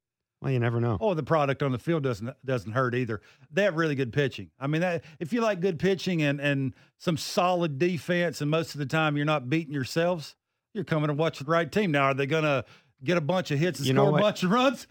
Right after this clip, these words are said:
Speaker 2: Probably not all the time, but they're gonna pitch well.
Speaker 1: You know what else kind of, uh, that, that I've noticed, and this may be kind of a Captain Obvious statement, but the hell, I'll say it anyhow. Um, the new rules.
Speaker 2: Yeah.
Speaker 1: When you have a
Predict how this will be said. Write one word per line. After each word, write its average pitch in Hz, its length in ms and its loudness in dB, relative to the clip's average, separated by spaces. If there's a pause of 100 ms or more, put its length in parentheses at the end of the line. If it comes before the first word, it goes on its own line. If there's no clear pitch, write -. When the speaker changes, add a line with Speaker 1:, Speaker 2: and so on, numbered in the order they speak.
(260)
Speaker 2:
Probably 208 320 4
not 170 200 2
all 175 180 4
the 247 100 -4
time, 202 320 2
but 151 120 -4
they're 147 80 -6
gonna 147 160 2
pitch 190 260 0
well. 160 300 0 (160)
Speaker 1:
You 131 100 0
know 156 120 2
what 170 140 2
else 135 300 2
kind 127 360 2
of, 104 240 -4 (120)
uh, 113 200 0 (100)
that, 113 280 0
that 113 140 2
I've 117 240 4
noticed, 90 460 -4 (560)
and 110 180 -4
this 110 160 -4
may 113 160 0
be 104 140 -4
kind 113 200 0
of 95 60 -2
a 92 60 -6
Captain 98 400 -4
Obvious 95 400 -4
statement, 98 560 -10
but - 140 -8 (360)
the 101 80 -6
hell, 95 320 -4
I'll 101 60 -20
say 104 240 -4
it 92 40 -4
anyhow. 90 280 -8 (560)
Um, 113 320 0 (920)
the 131 200 2
new 143 260 4
rules. 151 600 2 (120)
Speaker 2:
Yeah. 175 140 -2 (680)
Speaker 1:
When 131 320 0
you 156 280 2
have 135 640 4 (100)
a 110 140 -2